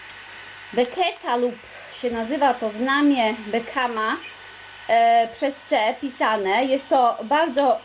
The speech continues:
rzadkie takie schorzenie, e, w szczególności u młodych mężczyzn,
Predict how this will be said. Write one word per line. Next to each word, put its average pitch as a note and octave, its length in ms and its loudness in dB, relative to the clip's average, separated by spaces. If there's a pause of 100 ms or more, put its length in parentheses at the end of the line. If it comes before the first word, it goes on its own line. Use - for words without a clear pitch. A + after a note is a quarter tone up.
(120)
rzadkie A3+ 1000 2
takie C4 300 0
schorzenie, A#3+ 680 0 (680)
e, B3 360 4
w B3 40 -2
szczególności C#4+ 640 0
u C4 60 0
młodych C#4 340 2
mężczyzn, C#4 800 2